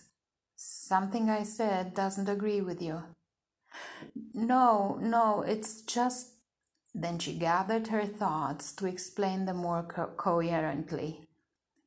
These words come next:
"We have such children in Histria too, of course. I have seen them. It is just they are not being protected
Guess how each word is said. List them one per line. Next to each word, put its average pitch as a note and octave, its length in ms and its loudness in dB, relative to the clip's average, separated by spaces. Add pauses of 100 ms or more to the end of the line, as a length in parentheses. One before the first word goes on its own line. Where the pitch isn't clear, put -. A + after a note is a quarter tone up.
(120)
"We G3 80 0
have A#3 180 4
such G3+ 300 0
children E3+ 500 0
in F#3 180 -4
Histria E3 580 -2
too, F3+ 200 -2
of D#3+ 160 -2
course. F3 560 -2 (440)
I F#3+ 140 4
have G3 200 4
seen G#3+ 420 0
them. E3 400 -4 (520)
It - 160 -10
is G#3+ 160 -2
just A#3+ 440 0 (1200)
they G#3 140 0
are G#3+ 80 4
not A#3 360 2
being A#3+ 280 0
protected G#3 720 -4